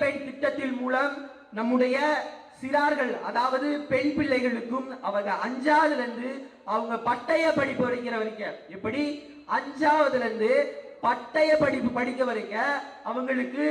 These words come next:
மாதந்தோறும் ஆயிரம் ரூபாய் வழங்கப்பட்டிருக்கின்றது. இதன் மூலம் பல எண்ணற்ற ஏழை எளிய மாணவிகள் பயன்பெற்று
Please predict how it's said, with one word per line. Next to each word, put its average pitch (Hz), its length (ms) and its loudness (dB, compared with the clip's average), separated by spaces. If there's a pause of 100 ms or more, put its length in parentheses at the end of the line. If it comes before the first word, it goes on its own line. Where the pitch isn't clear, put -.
(320)
மாதந்தோறும் 294 800 4 (140)
ஆயிரம் 311 400 4
ரூபாய் 269 280 2
வழங்கப்பட்டிருக்கின்றது. 233 920 -2 (460)
இதன் 226 220 4
மூலம் 294 360 4 (280)
பல 220 160 -2 (160)
எண்ணற்ற 302 460 2 (220)
ஏழை 294 280 8
எளிய 269 200 0 (120)
மாணவிகள் 254 560 0
பயன்பெற்று 262 580 0